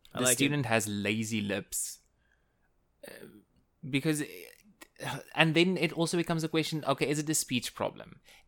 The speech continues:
Speaker 2: Is it a hearing problem?
Speaker 1: Mm.
Speaker 2: Is it a laziness problem?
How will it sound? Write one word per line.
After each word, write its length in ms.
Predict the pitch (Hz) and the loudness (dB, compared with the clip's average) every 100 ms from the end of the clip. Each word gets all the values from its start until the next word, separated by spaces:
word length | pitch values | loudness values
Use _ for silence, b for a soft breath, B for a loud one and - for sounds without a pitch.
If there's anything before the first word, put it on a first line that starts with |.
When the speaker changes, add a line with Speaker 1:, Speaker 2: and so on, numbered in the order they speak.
| _ | _
Speaker 2:
Is 180 | 131 127 | 2 4
it 360 | 135 127 - - _ _ _ _ - | 2 2 -10 -20 _ _ _ _ -4
a 80 | 120 | -4
hearing 400 | 107 104 98 92 | -2 -2 -2 -6
problem? 440 | - - - - | -10 -12 -14 -8
Speaker 1:
Mm. 300 | 185 170 151 - | -6 -6 -10 2
Speaker 2:
Is 160 | 160 160 | 4 6
it 180 | 165 - _ _ _ _ _ - | 2 0 _ _ _ _ _ -2
a 60 | 123 | 2
laziness 600 | 113 113 120 117 117 - | 4 4 4 0 -4 -6
problem? 460 | - - 53 - | -8 -10 -10 -18